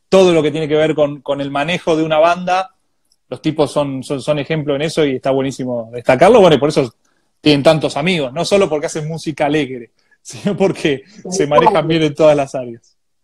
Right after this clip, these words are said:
Speaker 2: Tal cual, hace poco estuve en lo de Beto Prana, el peluquero del rock,
Speaker 1: Sí,
Speaker 2: seguramente
Speaker 1: amigazo,
Speaker 2: lo conocés,
Speaker 1: Beto.
Speaker 2: de un lado, que les
Speaker 1: Sí,
Speaker 2: hizo
Speaker 1: claro.
Speaker 2: los pelos para, para el M T V,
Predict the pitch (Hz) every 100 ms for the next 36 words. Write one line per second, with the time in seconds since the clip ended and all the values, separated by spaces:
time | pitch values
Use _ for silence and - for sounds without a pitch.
0 | _ _ _ _ _ _ 190 185 233 214
1 | 208 233 233 247 247 - 233 226 202 190
2 | 190 214 220 208 220 226 220 214 220 185
3 | 165 170 170 165 202 208 185 175 185 214
4 | 226 226 - - 143 156 185 196 175 202
5 | 185 170 170 170 175 208 196 180 185 220
6 | 202 170 160 151 156 156 175 165 160 190
7 | 202 202 196 165 151 151 143 - 156 160
8 | 180 202 196 196 202 220 233